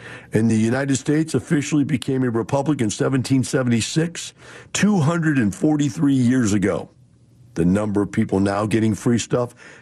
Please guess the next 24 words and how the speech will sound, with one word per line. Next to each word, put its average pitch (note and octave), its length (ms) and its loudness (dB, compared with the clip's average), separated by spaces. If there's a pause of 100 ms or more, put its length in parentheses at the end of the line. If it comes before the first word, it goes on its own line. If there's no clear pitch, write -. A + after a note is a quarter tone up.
(140)
outnumber A2 580 0
the G2 120 -2
people F#2+ 340 -2
paying F#2 400 0
for F#2 160 -2
the E2+ 120 -2
free F2+ 240 -2
stuff. - 500 -8 (560)
Failure D3+ 600 2
to E2+ 100 -2
change B2+ 440 0
that B2 260 -2
spells G#2+ 380 -2
the F#2 160 0
end G#2 160 0
of F#2 80 0
the F2 60 0
United G2 420 0
States G2 380 -2
as E2 160 -4
we F#2+ 240 2
know F2 240 0
it E2+ 100 -10
today. C2 600 -10